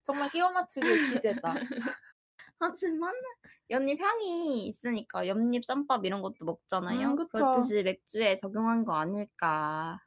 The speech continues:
Speaker 2: <laughs>
Speaker 1: 그렇죠. 아, 그러니까 여기 패키징 밑에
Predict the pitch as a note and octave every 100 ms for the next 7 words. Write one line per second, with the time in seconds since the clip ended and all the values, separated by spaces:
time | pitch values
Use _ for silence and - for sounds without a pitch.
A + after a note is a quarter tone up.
0 | _ _ - - F#3+ - _ _ B3 B3
1 | - - A3+ - C#4 D4 D#4+ F#4+ F4 C#4+
2 | A#3 A#3 F4+ F#4 G4 D#4+ G#3+ G#3+ - G#3+
3 | G#3+ G#3